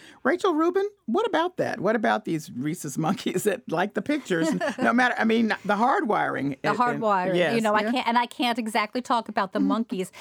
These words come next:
Speaker 2: but it is funny because, I mean, one thing that I think we do need to keep reminding ourselves of is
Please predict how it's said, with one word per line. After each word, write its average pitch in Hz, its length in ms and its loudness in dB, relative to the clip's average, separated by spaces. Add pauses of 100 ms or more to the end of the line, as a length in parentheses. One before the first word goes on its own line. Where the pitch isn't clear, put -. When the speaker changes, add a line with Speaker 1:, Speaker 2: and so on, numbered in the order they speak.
(140)
Speaker 2:
but 247 140 2
it 240 120 0
is 277 180 -4
funny 320 320 0
because, 214 420 -4
I - 60 -10
mean, 226 220 2
one 240 240 2
thing 277 260 0
that 190 140 2
I 190 100 2
think 196 260 -4
we 196 140 -2
do 208 220 -2
need 214 240 -2
to 175 80 -10
keep - 360 -8
reminding 196 600 -2
ourselves 170 560 -4
of 180 360 -2 (400)
is 185 380 0